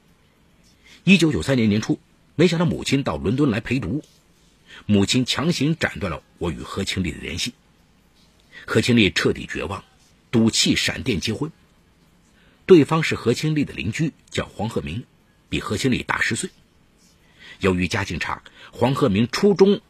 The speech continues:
也没读完就辍学工作，成了一名长途货运司机。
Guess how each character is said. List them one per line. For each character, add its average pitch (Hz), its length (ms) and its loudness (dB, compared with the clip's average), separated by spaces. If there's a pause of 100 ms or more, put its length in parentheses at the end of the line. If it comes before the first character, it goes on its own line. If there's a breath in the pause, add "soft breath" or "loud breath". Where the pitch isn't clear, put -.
(360)
也 - 100 -2
没 113 140 -2
读 135 180 0
完 127 260 -4
就 - 220 -10
辍 - 180 -4
学 - 120 -10
工 147 180 -4
作， 156 140 -4 (300)
成 - 120 -6
了 92 80 -4
一 98 60 -6
名 85 200 -6
长 - 200 -4
途 107 120 -4
货 104 160 -4
运 104 120 -8
司 - 120 -6
机。 135 160 -6